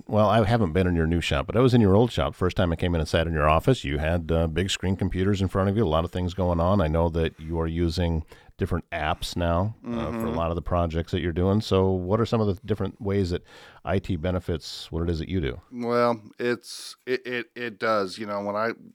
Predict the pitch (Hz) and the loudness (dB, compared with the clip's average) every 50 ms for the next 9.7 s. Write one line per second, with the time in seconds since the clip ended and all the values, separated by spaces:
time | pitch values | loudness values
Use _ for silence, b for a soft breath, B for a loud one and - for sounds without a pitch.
0 | _ _ _ _ - 117 123 113 104 120 117 117 110 110 110 110 - - - 120 | _ _ _ _ -6 -6 -6 -4 -4 -2 -2 -2 -2 -2 -4 -6 -6 -6 -4 -6
1 | 117 117 117 113 110 101 104 98 101 104 110 117 117 110 98 87 92 107 110 113 | -2 0 0 -2 0 -2 -6 -6 -4 -4 -2 -2 -4 -6 -8 -8 -6 -6 -6 -6
2 | 113 - - 120 117 113 117 120 117 - B B B B B B B B B 92 | -8 -6 -4 -2 -2 0 -2 -2 -4 -4 B B B B B B B B B -6
3 | 98 104 104 101 104 104 95 92 104 104 - - 104 95 - _ _ _ - 131 | -4 -4 -2 -2 -4 -4 -6 -8 -12 -14 -14 -14 -18 -18 -18 _ _ _ -2 -2
4 | 131 123 - 123 110 110 113 113 110 113 110 107 107 104 101 107 101 101 98 95 | -2 0 -2 -8 -8 -6 -6 -6 -2 -2 0 0 0 -2 -2 -2 -2 -2 -2 -4
5 | 101 95 - _ _ - 101 - - - 107 101 - - - 107 95 82 85 95 | -6 -8 -10 _ _ -16 -16 -14 -6 -4 -4 -4 -4 -2 -2 -2 -2 -2 -6 -10
6 | 98 95 92 90 85 90 90 90 92 90 82 95 92 90 78 78 _ - 117 101 | -8 -6 -6 -6 -4 -6 -6 -6 -6 -6 -8 -8 -12 -12 -14 -18 _ -8 -8 -8
7 | - - - 101 98 92 - - 95 90 - - 76 78 80 _ - - - - | -8 -8 -8 -8 -8 -8 -8 -12 -14 -12 -8 -8 -8 -8 -10 _ -12 -12 -12 -12
8 | - - - - - - 98 92 90 87 85 80 - B B B B B B - | -12 -14 -12 -10 -4 0 0 2 2 0 -2 -4 -8 B B B B B B -14
9 | 80 - - - 107 104 92 85 76 80 85 87 - | -14 -12 -8 -6 -4 -2 -2 -2 -4 -4 -8 -8 -8